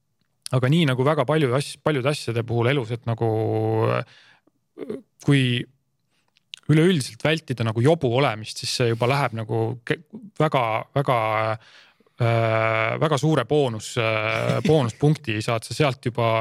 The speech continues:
juba kirja. Ma arvan, et kui me nagu, äh, üleüldiseid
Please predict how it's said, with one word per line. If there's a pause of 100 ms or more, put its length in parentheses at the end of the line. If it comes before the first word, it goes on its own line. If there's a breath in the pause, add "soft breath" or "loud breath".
(280)
juba
kirja.
Ma
arvan,
et
kui
me
nagu, (480 loud breath)
äh, (2750 loud breath)
üleüldiseid